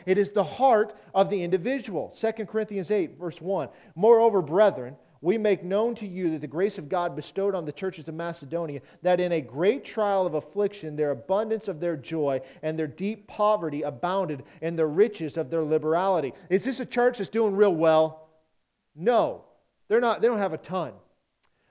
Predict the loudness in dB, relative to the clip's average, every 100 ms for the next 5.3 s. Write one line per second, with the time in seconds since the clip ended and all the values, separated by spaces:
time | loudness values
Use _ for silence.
0 | 0 4 6 6 6 8 6 4 0 0
1 | 0 -2 0 0 -2 -2 2 4 4 4
2 | 4 4 2 4 4 2 -2 -2 -2 -2
3 | 2 4 4 4 2 0 -6 -10 _ 2
4 | 6 6 4 4 2 2 -2 2 4 6
5 | 6 4